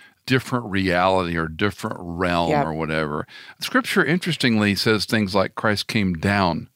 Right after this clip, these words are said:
Speaker 1: from
Speaker 2: Mm-hmm.
Speaker 1: heaven,
Speaker 2: Mm-hmm.
Speaker 1: that he ascends, meaning he goes up to heaven,
Speaker 2: Mm-hmm.
Speaker 1: that he's at a throne at the right hand of the majesty of God. In John fourteen, which we use so often in funerals,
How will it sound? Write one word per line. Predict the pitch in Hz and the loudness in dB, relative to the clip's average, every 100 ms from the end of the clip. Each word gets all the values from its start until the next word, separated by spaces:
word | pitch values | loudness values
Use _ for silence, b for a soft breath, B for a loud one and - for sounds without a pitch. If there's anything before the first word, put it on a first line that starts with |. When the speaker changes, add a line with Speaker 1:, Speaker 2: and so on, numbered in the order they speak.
| _ 147 143 | _ -10 -4
Speaker 1:
from | 95 | -4
Speaker 2:
Mm-hmm. | - | -2
Speaker 1:
heaven, | 76 - - _ - | -4 -6 -16 _ -8
Speaker 2:
Mm-hmm. | 147 143 143 | -6 -4 -4
Speaker 1:
that | 120 | -2
he | 104 123 | -2 0
ascends, | 110 - - 143 131 98 78 - - - _ _ - | -2 0 0 2 2 0 -2 -6 -6 -6 _ _ -4
meaning | 110 107 101 | -2 0 2
he | 104 | 2
goes | 107 98 - | 2 0 -2
up | - - - | -4 -4 -6
to | |
heaven, | 90 - - - | -6 -6 -8 -10
Speaker 2:
Mm-hmm. | 151 143 143 139 | -10 -8 -8 -2
Speaker 1:
that | |
he's | 107 110 117 | 0 2 4
at | 117 | 2
a | |
throne | 113 - 135 127 90 | 0 0 2 4 2
at | - | -2
the | 101 | -6
right | 92 104 110 95 | -2 0 -2 -2
hand | 113 107 107 | -2 0 -2
of | 95 | -4
the | 95 | -4
majesty | 95 98 110 110 107 - 101 87 | -2 -2 -2 -2 -6 -10 -6 -8
of | 98 | -8
God. | 98 117 - - - B B B B | -2 0 0 -2 -8 B B B B
In | 101 | -2
John | 98 101 92 | 2 0 0
fourteen, | 104 - - 120 98 | -4 -6 -2 0 0
which | 90 - 98 | -2 -8 -8
we | 95 | -6
use | 87 95 92 - | -4 -2 -2 -2
so | 131 | 2
often | 123 - 92 | 4 4 -2
in | 92 | -6
funerals, | - 160 127 95 - | -2 0 2 0 -4